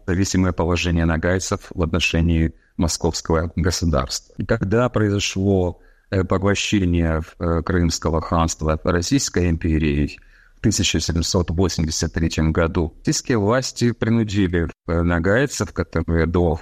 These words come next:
того времени считались подданными Крымского хана, присягнуть на подданство России.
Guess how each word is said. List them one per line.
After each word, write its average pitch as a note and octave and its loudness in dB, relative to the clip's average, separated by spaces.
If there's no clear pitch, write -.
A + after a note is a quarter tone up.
того F2 0
времени E2+ 2
считались D#2 -2
подданными D2+ 0
Крымского A#2 0
хана, G#2 0
присягнуть G2+ 0
на F#2 -2
подданство G2 0
России. D#2+ -2